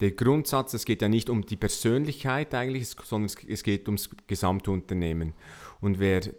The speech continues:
wenn der sogenannte Verhinderer oder der Brunnervergifter dann ins Boot geholt wird, damit, äh, dass er auch ein Teil der Lösung ist und er den Sinn und Zweck dahinter sieht,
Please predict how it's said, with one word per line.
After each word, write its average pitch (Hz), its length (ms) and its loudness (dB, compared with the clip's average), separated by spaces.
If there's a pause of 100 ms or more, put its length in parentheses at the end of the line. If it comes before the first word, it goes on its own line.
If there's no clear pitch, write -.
(120)
wenn 101 240 2
der 101 100 6
sogenannte 104 640 2
Verhinderer 120 640 2
oder 98 160 2
der 87 160 4
Brunnervergifter 120 1040 0
dann 101 160 2
ins 104 160 0
Boot 110 300 0
geholt 117 360 0
wird, 117 380 2 (480)
damit, 101 380 2
äh, 90 140 2
dass - 200 -4
er 101 160 2
auch 107 140 4
ein 101 200 2
Teil 110 260 6
der 101 120 4
Lösung 127 420 8
ist - 540 -2
und 104 140 2
er 98 80 4 (260)
den 104 140 6
Sinn 170 240 6
und 131 120 6
Zweck 147 340 2
dahinter 123 360 4
sieht, - 480 -4